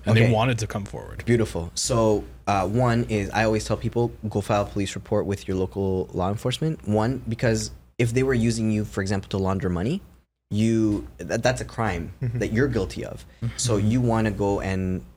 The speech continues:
Speaker 2: like, let the police know, like, "Hey, just so you know, if this is happening, this is because, uh, you know, I've been tricked. I've been, uh, you know, I've been accused of being a money mule or anything like that." But more importantly, so that they know that you've lost money.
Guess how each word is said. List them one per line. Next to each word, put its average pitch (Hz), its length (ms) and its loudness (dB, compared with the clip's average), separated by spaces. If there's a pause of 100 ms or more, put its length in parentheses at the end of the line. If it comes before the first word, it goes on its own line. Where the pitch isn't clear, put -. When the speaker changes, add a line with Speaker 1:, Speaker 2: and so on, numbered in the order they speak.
Speaker 2:
like, 90 180 0
let 110 180 4
the 107 60 -4
police 98 340 -2
know, 98 140 2
like, 87 320 -2
"Hey, 101 420 0
just - 160 -4
so - 80 -2
you 113 160 2
know, 95 320 0 (400)
if - 240 -8
this 117 260 2
is 120 140 0
happening, 101 460 0
this 104 180 -4
is 98 140 -2
because, 90 380 -2 (160)
uh, - 80 -14 (100)
you 107 100 2
know, 90 100 0
I've 95 200 0
been 92 140 0
tricked. - 360 -2
I've 87 160 -2
been, 98 160 2
uh, 87 300 0 (100)
you 104 80 -4
know, 82 160 -2
I've 78 80 -6
been 95 140 -2
accused 101 340 -2
of 90 100 -2
being 92 200 0
a - 20 -2
money 92 220 0
mule 92 200 0
or 85 120 -2 (140)
anything 92 260 -2
like 85 140 -2
that." 107 200 -2 (340)
But 107 120 4
more 120 160 2
importantly, 120 340 0
so - 140 -6
that 98 160 -2
they 101 100 2
know 101 160 0
that 98 140 0
you've 95 180 -4
lost 87 300 -2
money. 98 260 -4